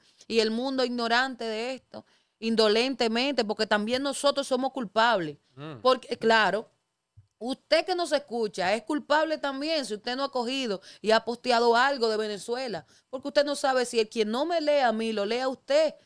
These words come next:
Speaker 1: quien no me mira a mí lo, lo, lo mira a usted. Entonces cada quien tiene que poner su granito de arena, no ser parte del, del otro montón que dice, "No, eso no tiene nada que ver conmigo". No, tiene que ver con usted, porque donde ellos compraron,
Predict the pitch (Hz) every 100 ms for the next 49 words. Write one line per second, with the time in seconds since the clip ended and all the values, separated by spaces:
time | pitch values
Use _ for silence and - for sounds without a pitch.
0 | _ _ - 226 247 320 330 294 262 247
1 | 254 233 233 233 226 220 226 240 277 285
2 | - - 349 247 - _ - 240 277 262
3 | 254 247 277 294 285 277 277 233 202 202
4 | - - 269 254 240 254 262 262 247 240
5 | 311 214 143 _ _ _ 202 240 277 320
6 | 285 269 277 - 269 247 226 196 208 220
7 | 269 294 302 277 247 196 220 208 202 -
8 | - - 233 254 254 294 165 - - -
9 | _ - 214 233 233 220 214 208 202 202
10 | 170 165 160 139 - _ _ - 175 208
11 | 285 320 214 185 202 208 226 247 262 -
12 | 247 311 196 - _ _ - 208 214 208
13 | 214 208 277 349 - 339 220 226 208 175
14 | 165 156